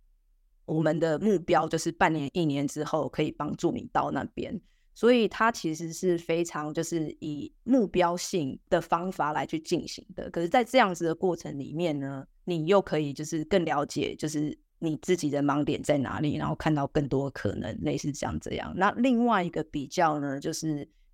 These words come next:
教练跟所谓的这个 mentor。mentor 的话呢，你会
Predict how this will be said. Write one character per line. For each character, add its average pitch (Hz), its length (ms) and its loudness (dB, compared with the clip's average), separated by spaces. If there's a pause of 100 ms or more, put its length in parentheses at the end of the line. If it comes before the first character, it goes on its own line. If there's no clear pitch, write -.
(140)
教 190 280 6
练 170 320 0
跟 151 400 -2
所 147 220 -2
谓 151 240 2
的 135 180 -4
这 - 140 -8
个 101 340 -4
mentor。 170 640 -4 (240)
mentor 208 540 4
的 151 140 -2
话 160 320 2
呢， 143 300 -2
你 156 300 -6
会 156 420 2